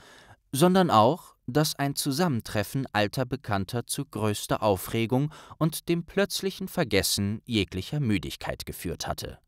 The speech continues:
So kam es, dass Harry, gerade als er sich ein Glas Wasser geholt hatte und die Treppen zu ihrem Schlafgemach hinaufsteigen wollte, von George aufgehalten wurde.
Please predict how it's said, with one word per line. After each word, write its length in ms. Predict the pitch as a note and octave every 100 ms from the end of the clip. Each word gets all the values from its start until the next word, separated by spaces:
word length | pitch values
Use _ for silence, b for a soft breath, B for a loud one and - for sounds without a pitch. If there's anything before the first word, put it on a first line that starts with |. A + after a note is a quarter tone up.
| _ _ _ _ b b b b b b b b b b _ _ E3+
So 160 | G#3
kam 360 | A#3+ C3 A#2+ A#2
es, 240 | D#3 -
dass 200 | F3 F3+
Harry, 460 | G#2+ G2 A2+ D#3+ F#3 _ -
gerade 400 | G#2 F#2+ F#2+ G2
als 160 | F2+ -
er 120 | F#2
sich 300 | F2 F2+ -
ein 160 | D2+
Glas 360 | D2 F#2 E2+ -
Wasser 260 | C3+ D3+ F#2+
geholt 420 | G2 G2 G#2 A#2
hatte 400 | A2+ - C3 C3+
und 340 | - D#2 -
die 80 | D3
Treppen 440 | - B2+ - A2+
zu 140 | - -
ihrem 280 | F#2+ - E2
Schlafgemach 720 | - B2+ A#2 - G2 G2+ G2
hinaufsteigen 840 | G#2+ A2 C#3 - - A#2+ A#2 A#2
wollte, 440 | A#2 A#2+ - D3+ D#3 B B B B
von 400 | - G3 G3+ G3+
George 520 | - D3 E2+ - - -
aufgehalten 760 | - - - - D2 _ - -
wurde. 360 | - - -